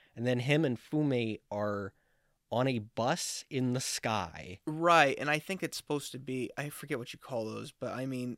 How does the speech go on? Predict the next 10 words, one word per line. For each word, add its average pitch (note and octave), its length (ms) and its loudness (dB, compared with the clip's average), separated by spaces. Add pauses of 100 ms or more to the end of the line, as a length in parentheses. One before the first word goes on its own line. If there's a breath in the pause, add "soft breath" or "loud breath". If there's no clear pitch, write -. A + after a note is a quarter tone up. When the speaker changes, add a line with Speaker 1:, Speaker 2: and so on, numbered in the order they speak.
Speaker 2:
a B2+ 100 -2
cable E3+ 300 2
car. - 480 -8 (460)
Speaker 1:
Mm-hmm. B2 380 2 (540)
Speaker 2:
But D3+ 280 4 (420)
one E3+ 300 -2
thing G#3 240 0
I D3+ 260 -4 (320)
have D3 460 0
wondered, C#3+ 680 -4